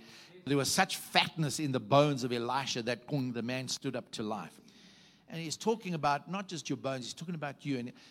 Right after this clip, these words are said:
"And thou shalt be like a watered garden and like a spring of water whose waters fail not." Now, I don't know about you, this is what I'm going for, for twenty twenty. I'm not just going for choices.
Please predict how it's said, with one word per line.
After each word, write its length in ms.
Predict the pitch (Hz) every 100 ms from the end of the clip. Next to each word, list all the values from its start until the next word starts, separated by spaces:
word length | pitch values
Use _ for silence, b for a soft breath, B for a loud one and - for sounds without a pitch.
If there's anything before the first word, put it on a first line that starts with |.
| B
"And 180 | 151 151
thou 280 | 160 202 226
shalt 240 | - 196
be 100 | 160
like 300 | 156 151 - -
a 200 | 135 123 - -
watered 680 | 110 117 170 202 196 185 180 -
garden 560 | 107 123 131 113 95 82 - _ b b b b -
and 120 | 170
like 240 | 185 190
a 80 | 180
spring 520 | 160 - - 226 226
of 160 | 202 139
water 280 | 165 151 110
whose 320 | 98 110 104
waters 640 | 104 120 127 120 117 - - -
fail 480 | - 95 104 98 95 - - - -
not." 380 | 185 190 165 - - - - - - 135 - - 185 - - _ - -
Now, 80 |
I 100 | 143
don't 120 | 185 226
know 40 |
about 260 | 190 170 160
you, 80 |
this 160 | 139 160
is 120 | 147
what 100 | 131
I'm 220 | 127 139
going 240 | 139 120 117
for, 260 | - 107 113 -
for 100 | 117
twenty 360 | - 135 123 117
twenty. 460 | - 123 101 85 - - - B B B B
I'm 80 | 156
not 120 | 202
just 160 | 185 151
going 220 | 165 160
for 280 | - 131 107
choices. 640 | - 143 123 - 82 -